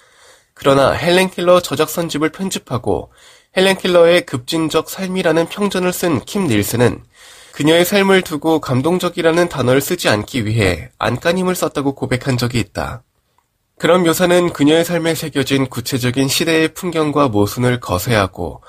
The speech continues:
대중의 구미에 맞도록 변형시켜 박제하는 결과를 낳는다.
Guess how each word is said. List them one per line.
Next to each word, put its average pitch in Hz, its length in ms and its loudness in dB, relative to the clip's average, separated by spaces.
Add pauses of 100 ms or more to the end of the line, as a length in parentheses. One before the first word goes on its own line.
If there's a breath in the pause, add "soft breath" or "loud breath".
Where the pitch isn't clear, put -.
(260 soft breath)
대중의 131 420 2
구미에 139 380 2
맞도록 127 460 0
변형시켜 123 840 0
박제하는 165 540 -2
결과를 123 420 0
낳는다. 92 600 -2